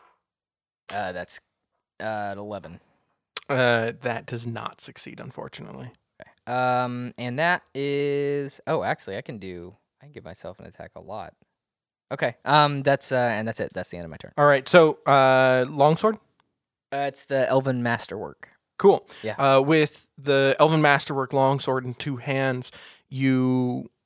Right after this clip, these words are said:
Speaker 2: start slicing at this giant's legs. The first slice is good and deep. The second gets kind of snared up again on the leather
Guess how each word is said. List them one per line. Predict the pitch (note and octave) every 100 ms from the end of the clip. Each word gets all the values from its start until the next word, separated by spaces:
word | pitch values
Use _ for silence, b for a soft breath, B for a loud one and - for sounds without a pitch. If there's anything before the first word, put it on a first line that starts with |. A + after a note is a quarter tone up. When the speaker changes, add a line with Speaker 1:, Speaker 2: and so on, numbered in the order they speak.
| _ -
Speaker 2:
start | - D3+ C3+ - _ -
slicing | - C#3+ D3 D3 C#3 B2
at | A#2+ -
this | C3
giant's | - C3 B2 B2 -
legs. | C3 C3 C3 B2+ B2+ - B B
The | C3+
first | - D3+ C#3 - - -
slice | D3 C3 B2+ - C#3
is | C3+ C3+ C3+ C3 - -
good | B2 D3+ C3+ -
and | B2 B2 B2 B2
deep. | C#3+ C#3+ D#3+
The | -
second | B2 C#3 B2+ C3+ B2+
gets | C3 - - -
kind | - B2+
of | B2 A#2+
snared | - - C3 B2+ B2+
up | B2+ -
again | B2+ B2+ B2+ B2 B2 B B B
on | B2+ A#2+ A#2
the | A#2+ A#2 A#2 A2+
leather | C3 C3 B2+ B2+ A#2 A2+